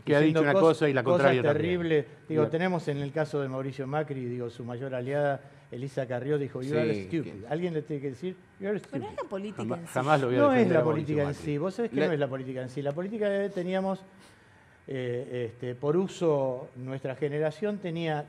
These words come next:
Speaker 2: tenía menos, menos, este,
Speaker 1: Otros códigos.
Speaker 2: Sí, tenía otros códigos, pero es, es la,
Speaker 1: Definitivamente.
Speaker 2: no es la política, es la época. La posmodernidad
Speaker 4: La época.
Speaker 2: tiene esa,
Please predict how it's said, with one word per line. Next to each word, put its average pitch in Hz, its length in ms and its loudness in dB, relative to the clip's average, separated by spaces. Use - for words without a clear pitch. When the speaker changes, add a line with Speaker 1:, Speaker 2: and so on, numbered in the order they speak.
Speaker 2:
tenía 151 340 -2
menos, 160 380 -2
menos, 160 400 -4
este, 117 520 -6
Speaker 1:
Otros 127 280 -4
códigos. 92 480 -4
Speaker 2:
Sí, 156 160 0
tenía 151 240 -4
otros 151 180 -6
códigos, 123 380 -6
pero 180 400 6
es, 208 160 0
es - 0 -
la, 208 60 -6
Speaker 1:
Definitivamente. 196 560 0
Speaker 2:
no 185 120 0
es 226 80 2
la 196 100 2
política, 139 380 -4
es 160 100 0
la 180 140 4
época. 113 380 -6
La 135 60 -8
posmodernidad 165 720 0
Speaker 4:
La 214 160 2
época. - 240 -14
Speaker 2:
tiene 160 300 -4
esa, 151 480 0